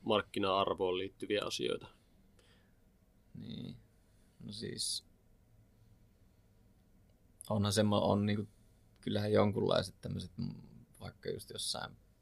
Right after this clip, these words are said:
Speaker 2: parisuhdemarkkinoilla, niin onhan siellä jotkut tämmöset arvot olemassa kyllä.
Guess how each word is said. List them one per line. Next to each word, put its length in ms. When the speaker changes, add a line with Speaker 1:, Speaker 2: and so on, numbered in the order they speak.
Speaker 2:
parisuhdemarkkinoilla, 1200
niin 160
onhan 200
siellä 260
jotkut 340
tämmöset 360
arvot 380
olemassa 500
kyllä. 360